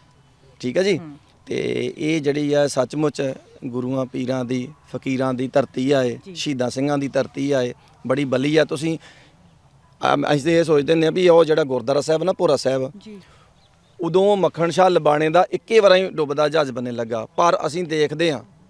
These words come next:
Speaker 1: ਹਰ ਰੋਜ਼ ਹੀ ਇੱਥੇ ਡੁੱਬਦਾ ਵਾ ਜਹਾਜ਼, ਰੋਜ਼ ਹੀ ਬੰਨੇ ਲੱਗਦਾ, ਰੋਜ਼ ਹੀ ਇੰਨੀਆਂ ਅਰਦਾਸਾਂ, ਇੰਨੇ ਸ਼ੁਕਰਾਨੇ,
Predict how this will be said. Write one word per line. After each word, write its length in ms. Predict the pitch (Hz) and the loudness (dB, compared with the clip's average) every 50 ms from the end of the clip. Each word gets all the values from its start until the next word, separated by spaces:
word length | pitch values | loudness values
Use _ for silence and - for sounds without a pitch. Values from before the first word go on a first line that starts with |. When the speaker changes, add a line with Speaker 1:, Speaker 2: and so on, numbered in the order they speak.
| _ _ _ _ _ _ _ _ - | _ _ _ _ _ _ _ _ -10
Speaker 1:
ਹਰ 260 | - 143 156 175 190 | -2 2 4 6 6
ਰੋਜ਼ 500 | 190 170 143 139 147 165 185 208 214 175 | 6 4 2 2 4 6 6 6 6 6
ਹੀ 140 | 202 202 180 | 4 2 2
ਇੱਥੇ 360 | 160 131 - 156 160 160 165 - _ _ _ _ - | 2 0 0 -2 -2 -2 -2 -4 _ _ _ _ -6
ਡੁੱਬਦਾ 380 | 139 123 143 120 131 139 147 147 | -2 -2 -2 0 0 0 2 2
ਵਾ 80 | 147 143 | 2 2
ਜਹਾਜ਼, 460 | 135 143 139 139 147 139 135 127 139 | 0 0 2 2 2 2 2 0 -2
ਰੋਜ਼ 400 | 127 143 156 165 170 175 165 160 | -4 -2 0 0 0 2 2 0
ਹੀ 40 | 170 | 0
ਬੰਨੇ 240 | 131 135 127 127 | 0 0 -2 -2
ਲੱਗਦਾ, 340 | 117 113 120 127 117 120 143 | -4 -4 -6 -6 -4 -2 0
ਰੋਜ਼ 400 | 143 147 160 170 185 196 196 175 | 2 2 4 6 6 6 4 4
ਹੀ 180 | 175 175 165 156 | 2 2 2 2
ਇੰਨੀਆਂ 460 | 151 147 143 147 151 156 160 160 156 - - - - _ - - | 0 0 -2 -2 0 0 0 0 -2 -4 -10 -20 -20 _ -4 -2
ਅਰਦਾਸਾਂ, 800 | 147 143 135 143 143 139 - - - 156 151 147 147 - - - | -2 0 2 2 0 0 0 -2 -4 -2 -2 -2 -2 -2 -4 -4
ਇੰਨੇ 300 | 147 147 147 151 156 156 | -4 -2 -2 -2 0 -2
ਸ਼ੁਕਰਾਨੇ, 760 | 147 - 156 147 - 147 143 143 143 143 143 143 143 143 147 | -2 -2 -4 -4 -2 -2 -2 0 0 -2 -2 -4 -4 -4 -4